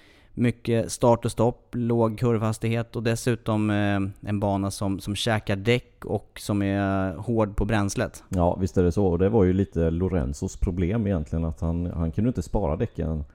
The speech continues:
Speaker 2: Han, han körde nog vad tyglarna höll för, om man jämför då med Dovizioso som kunde ta det lite mer bekvämare, lite, lite längre bak där, tredje, fjärde plats när han låg i inledningen av racet. Medan då Lorenzo gjorde åt mer soppa,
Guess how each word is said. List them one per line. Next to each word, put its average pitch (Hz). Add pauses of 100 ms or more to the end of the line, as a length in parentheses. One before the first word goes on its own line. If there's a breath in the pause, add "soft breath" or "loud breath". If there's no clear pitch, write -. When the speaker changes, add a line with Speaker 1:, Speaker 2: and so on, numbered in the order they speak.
(140 soft breath)
Speaker 2:
Han, 87
han 98
körde 120
nog 101
vad 87
tyglarna 87
höll 110
för, -
om 82
man 87
jämför 87
då 85
med 82
Dovizioso 78
som 80
kunde 85
ta 85
det 82
lite 95
mer 85 (540 soft breath)
bekvämare, 87
lite, 95
lite 90
längre 87
bak 78
där, 80
tredje, 78 (120)
fjärde 80
plats -
när 76
han 80
låg 78
i 78
inledningen 78
av 78
racet. 71
Medan 78 (100)
då 82
Lorenzo 82 (320 soft breath)
gjorde 92
åt 82
mer 98
soppa, 90